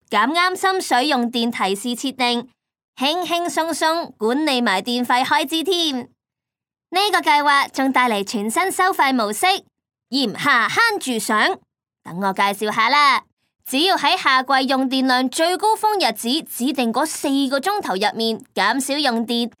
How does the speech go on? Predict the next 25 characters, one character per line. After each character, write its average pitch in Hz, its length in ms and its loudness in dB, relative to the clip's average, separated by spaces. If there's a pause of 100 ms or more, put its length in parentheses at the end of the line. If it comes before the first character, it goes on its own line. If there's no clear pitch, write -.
(180)
就 240 240 4
可 262 140 2
以 330 160 -2
得 339 140 0
到 285 220 0
電 262 260 0
費 262 240 2
回 208 200 0
贈。 240 400 2 (380)
記 220 240 0
住 240 140 -2
留 202 180 2
意 254 220 0
自 269 240 -2
省 285 220 -2
用 262 180 0
電 247 220 -2
計 262 180 2
劃 226 280 2
喺 311 320 -4
炎 214 180 0
夏 262 240 0
慳 392 260 0
住 277 120 -4
賞 233 360 0